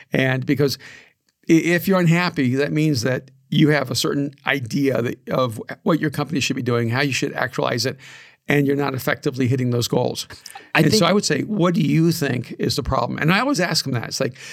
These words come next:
Speaker 1: like, "Help me, like, I'm new here. So
Speaker 2: Yeah.
Speaker 1: let me see your company through your eyes."
Speaker 2: Do you think that's a dangerous question, though? Because immediately, like, they're either right or wrong. So now, now the person who's supposed to hire you,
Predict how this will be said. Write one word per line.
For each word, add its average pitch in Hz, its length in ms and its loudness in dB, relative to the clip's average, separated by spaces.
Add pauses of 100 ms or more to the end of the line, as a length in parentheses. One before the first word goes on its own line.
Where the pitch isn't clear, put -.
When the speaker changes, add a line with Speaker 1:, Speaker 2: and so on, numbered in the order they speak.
(220)
Speaker 1:
like, 156 180 0
"Help 165 240 0
me, 175 320 6 (220)
like, 151 160 -2
I'm 180 200 4
new 170 180 4
here. - 340 -2 (280)
So 151 280 4
Speaker 2:
Yeah. 156 80 2
Speaker 1:
let 180 220 2
me 202 120 2
see 190 180 2
your 160 180 0
company 151 340 -2
through 147 160 0
your 135 240 2
eyes." - 420 -2
Speaker 2:
Do 151 80 2
you 175 60 2
think 233 100 2
that's 226 120 0
a 208 40 0
dangerous 180 380 0
question, 160 400 0
though? 175 100 -2
Because 147 340 0 (140)
immediately, 147 720 0
like, 120 180 0
they're 135 160 0
either 127 180 0
right 120 220 0
or 117 80 0
wrong. 113 360 -4 (400)
So 131 140 -2
now, 135 160 2
now 135 160 -2
the 131 80 -2
person 147 300 -2
who's 131 160 -2
supposed 135 280 -2
to 123 80 0
hire 120 280 -2
you, 127 280 -4